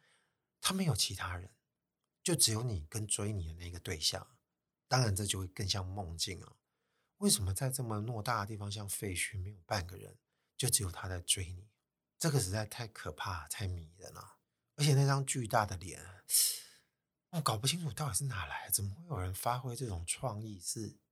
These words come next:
一张大脸在追着你，而且那张脸真的看得非常不舒服，是一张黑白的脸。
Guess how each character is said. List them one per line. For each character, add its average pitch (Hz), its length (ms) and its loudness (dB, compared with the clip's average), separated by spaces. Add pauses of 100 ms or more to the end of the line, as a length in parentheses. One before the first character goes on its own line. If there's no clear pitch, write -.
一 131 160 -16
张 110 340 0
大 110 240 -2
脸 107 180 -16
在 101 160 -16
追 98 200 0
着 95 100 -2
你， 107 160 -10
而 123 60 -8
且 131 140 -2
那 123 100 -6
张 120 180 -10
脸 87 220 -4
真 95 120 -10
的 104 120 -16
看 104 180 -2
得 90 160 -8 (420)
非 147 140 4
常 123 160 4
不 101 80 -2
舒 95 240 0
服， - 160 -12 (300)
是 - 180 2
一 107 60 0
张 110 160 0
黑 120 360 -10
白 90 200 -8
的 95 100 -14
脸。 - 240 -16